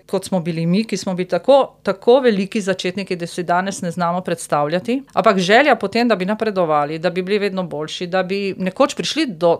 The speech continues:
take stopnje, kot so ta dekleta, ne, ki smo jih vedno občudovali tako nekako iz, iz daljave. To je bilo vedno prisotno. Samo pride pa potem trenutek, ko je tako hudo, ko nimaš igralk, ko nimaš sredstev, ko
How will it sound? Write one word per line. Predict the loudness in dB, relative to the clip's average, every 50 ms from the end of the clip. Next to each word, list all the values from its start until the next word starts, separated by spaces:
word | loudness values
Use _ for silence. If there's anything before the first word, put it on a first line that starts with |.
| -2 _
take | _ 0 2 2 2 2
stopnje, | -2 -2 -2 -4 -4 -4 -4 -8
kot | -6 -6 -8 -6
so | -6 -4
ta | 0 4 4 4
dekleta, | 4 2 -2 -6 -6 -8 -6 -6 -6 -6
ne, | -4 -4 -4
ki | -4 -4 -6
smo | -8 -8 -10
jih | -8 -8
vedno | -8 -8 -8 -8 -10
občudovali | -10 -12 -12 -10 -6 -2 -2 0 0 -2 -4
tako | -6 -8 -8 -8 -8
nekako | -8 -8 -8 -6 -6 -6 -4 -4 -4 -4
iz, | -6 -8 -10
iz | -14 -16 -16 -18 -20 -20 -20 -20 -20 -20 -20 -20 -16 -12
daljave. | -6 0 2 2 4 4 6 6 6 6 4 4 2 0 0
To | 2 4 6
je | 6
bilo | 8 6 6
vedno | 6 6 4 2 0
prisotno. | -2 -2 -4 -6 -6 -6 -6 -8 -8 -10 -10 -6
Samo | -2 2 2 2
pride | 2 2 0 -2 0 0
pa | 2 2 2
potem | 2 0 -2 2 2 2 2
trenutek, | 2 2 2 2 2 0 0 0 -2 0
ko | 0 -2
je | -2
tako | -2 -2 -2 -2 -4
hudo, | -2 -2 -4 0 2 4 4
ko | 4 2 0
nimaš | 0 0 0 0 -2 -2
igralk, | -4 -4 0 0 2 0 0 0
ko | -2 0
nimaš | 2 2 2 0 0
sredstev, | -2 -4 -2 -2 -2 -4 -6 -8 -10 -6 -4 -4 -4 -6 -8 _
ko | 0 4 6 8